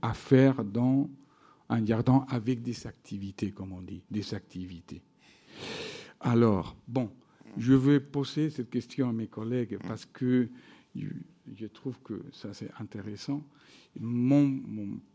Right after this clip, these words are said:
point de partie, c'est ça, trouver les moments poétiques et après faire comprendre que ça donne aussi d'un,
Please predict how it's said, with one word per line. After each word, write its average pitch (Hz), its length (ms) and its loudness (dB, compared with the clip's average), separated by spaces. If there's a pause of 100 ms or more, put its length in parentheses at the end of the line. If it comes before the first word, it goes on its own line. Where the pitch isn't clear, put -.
(420)
point 131 220 6
de 110 120 4
partie, 123 520 -8
c'est - 180 -14
ça, 123 160 -10 (360)
trouver 123 380 6
les 110 140 4
moments 113 500 4 (220)
poétiques 156 540 -2 (640)
et 131 320 6
après 143 720 4
faire - 240 -10
comprendre 135 580 4 (540)
que 123 340 6
ça 98 260 -10
donne 107 600 4 (560)
aussi 123 760 -6
d'un, - 480 -16